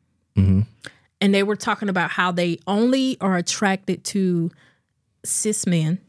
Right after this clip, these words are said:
Speaker 2: or traditional men,
Speaker 1: Mm-hmm.
Speaker 2: and how hard it is to date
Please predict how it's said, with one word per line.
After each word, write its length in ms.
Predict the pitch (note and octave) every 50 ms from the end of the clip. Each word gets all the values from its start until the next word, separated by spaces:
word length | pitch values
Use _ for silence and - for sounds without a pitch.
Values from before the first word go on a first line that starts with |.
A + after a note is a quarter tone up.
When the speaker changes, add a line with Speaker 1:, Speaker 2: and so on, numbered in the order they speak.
| _ _ _ _ _ _ _ _ _ _ _ _ _ _ _ _ -
Speaker 2:
or 260 | G3+ F3 E3 D#3 D#3 - _ _ _ _ _
traditional 480 | - - G#3+ F#3 G3 F#3 - G#3 F3 E3
men, 280 | D#3+ D3+ D3+ F3 F#3 - _ _ _ -
Speaker 1:
Mm-hmm. 260 | - F2 E2+ E2+ E2 E2 - _ _ _ _ _ _ -
Speaker 2:
and 100 | E3+ F3 E3+
how 180 | - G#3 F3+
hard 340 | F3+ - - C4+ D4 D#4 C4+
it 140 | A3 G3 F#3+
is 120 | F3 E3 -
to 120 | - E3+
date 640 | D#3 D#3 D#3 G3 F#3+ G#3 G#3 - - - - -